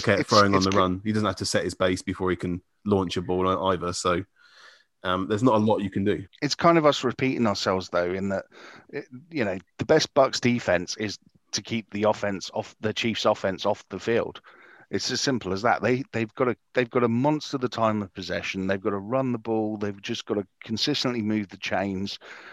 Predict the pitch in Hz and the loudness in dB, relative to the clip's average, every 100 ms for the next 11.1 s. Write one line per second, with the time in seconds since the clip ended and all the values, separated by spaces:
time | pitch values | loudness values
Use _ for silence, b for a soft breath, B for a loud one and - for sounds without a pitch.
0 | B - - 104 101 104 _ 113 117 _ | B -14 -2 0 0 -4 _ -20 -20 _
1 | _ _ _ _ _ _ - 147 156 156 | _ _ _ _ _ _ 4 4 4 2
2 | 147 139 135 151 151 139 139 120 107 104 | 2 2 2 2 2 2 4 4 4 2
3 | 113 104 - 123 107 117 104 - 104 95 | 2 0 -2 -4 -2 -2 -4 -4 -6 -2
4 | 107 104 98 92 - - 107 98 - 107 | -2 0 2 2 0 -8 -8 -6 -4 -2
5 | 101 98 - _ - 101 - - 95 92 | -2 -4 -12 _ -6 -6 -6 -6 -4 -4
6 | 80 - - b b b b b - 90 | -6 -10 -16 b b b b b -6 -2
7 | 95 95 95 110 113 123 127 123 120 113 | 0 -2 -4 -4 2 2 4 2 2 2
8 | 117 110 117 113 110 107 127 120 - 135 | 2 4 2 4 0 -2 0 -2 0 0
9 | 143 - - - 98 107 117 117 107 110 | 0 -4 -10 -8 0 2 2 2 2 2
10 | 113 110 110 110 107 113 104 95 85 85 | 2 2 0 0 -2 -2 -4 -6 -4 -6
11 | - | -8